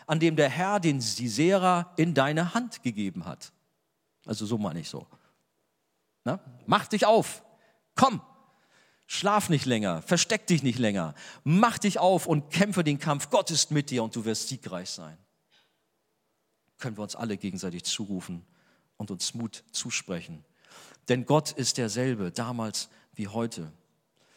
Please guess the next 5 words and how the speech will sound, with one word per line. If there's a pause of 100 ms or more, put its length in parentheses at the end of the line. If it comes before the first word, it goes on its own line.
(600)
In
aussichtslosen
Situationen (280)
hat
Gott